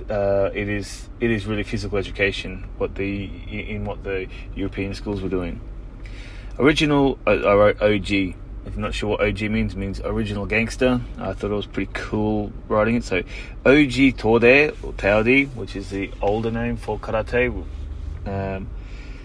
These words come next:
was an individual pursuit with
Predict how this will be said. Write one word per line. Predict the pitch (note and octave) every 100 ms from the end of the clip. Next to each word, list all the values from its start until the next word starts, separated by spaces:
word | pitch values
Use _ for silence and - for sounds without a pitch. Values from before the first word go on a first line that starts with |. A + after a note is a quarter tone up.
| - -
was | - B2+
an | B2 B2
individual | E3 E3 C#3+ A#2+ A#2+ B2+
pursuit | A2+ - A2 - A#2 F3 - - - - -
with | A2+ A2